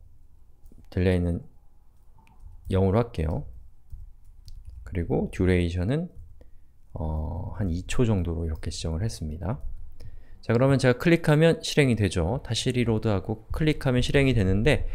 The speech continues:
얘가 실행되고 있는 동안에 제가 지금 클릭을 다시 하고 있거든요. 근데 클릭을 해도 보시는 것처럼 실행이 끝나기 전까지는 애니메이션이 멈추지 않습니다.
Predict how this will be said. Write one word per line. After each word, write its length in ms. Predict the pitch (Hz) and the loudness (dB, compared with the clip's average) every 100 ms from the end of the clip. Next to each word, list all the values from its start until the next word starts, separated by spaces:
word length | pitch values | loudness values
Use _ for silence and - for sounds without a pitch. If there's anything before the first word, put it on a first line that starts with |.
| - - - | -2 -4 4
얘가 160 | 117 143 | 8 8
실행되고 580 | - 190 180 170 160 156 | 6 6 6 6 6 6
있는 180 | 139 | 4
동안에 580 | 131 117 117 117 135 147 - - - | 4 6 6 6 4 0 -6 -12 -4
제가 240 | - 117 | 4 6
지금 240 | 123 117 113 | 6 6 2
클릭을 340 | - 175 147 | 4 6 6
다시 300 | - 101 117 | 6 4 8
하고 180 | 139 110 | 6 6
있거든요. 440 | 82 - 82 82 147 - - - - - - | 2 2 0 0 -2 -2 -4 -4 -6 -8 -2
근데 280 | 101 107 135 | 2 4 4
클릭을 520 | - 185 170 160 151 | 4 4 6 6 6
해도 460 | 156 175 185 - - - - - - - | 6 6 4 2 -6 -6 -8 -10 -6 -4
보시는 300 | - 123 139 | 2 4 6
것처럼 280 | 127 120 120 | 6 4 2
실행이 420 | 117 - 170 151 143 | 2 4 6 6 4
끝나기 440 | 185 202 196 175 | 2 6 6 6
전까지는 680 | 139 104 92 80 82 110 85 | 4 4 0 0 0 0 4
애니메이션이 500 | 92 120 110 101 95 | 4 6 4 4 2
멈추지 560 | 82 107 - - - | 2 2 -2 -6 -2
않습니다. 640 | 87 85 - 87 73 85 | -2 -2 -4 -6 -8 -10